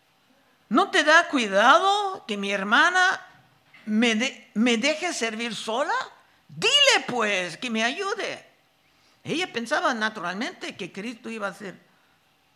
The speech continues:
"Vaya a la cocina". Respondiendo Jesús le dijo: "Marta, Marta,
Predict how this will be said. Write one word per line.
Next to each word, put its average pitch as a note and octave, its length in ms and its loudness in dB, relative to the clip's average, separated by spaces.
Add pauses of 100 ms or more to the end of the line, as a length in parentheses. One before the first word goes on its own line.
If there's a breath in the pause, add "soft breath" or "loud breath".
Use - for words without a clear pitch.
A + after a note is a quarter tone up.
(140)
"Vaya - 240 -14
a - 40 -14
la - 120 -16
cocina". - 640 -16 (3000 loud breath)
Respondiendo C#4+ 680 4
Jesús D#4 400 0
le C#4 140 6
dijo: C4+ 320 2
"Marta, D4 580 8
Marta, B3 800 2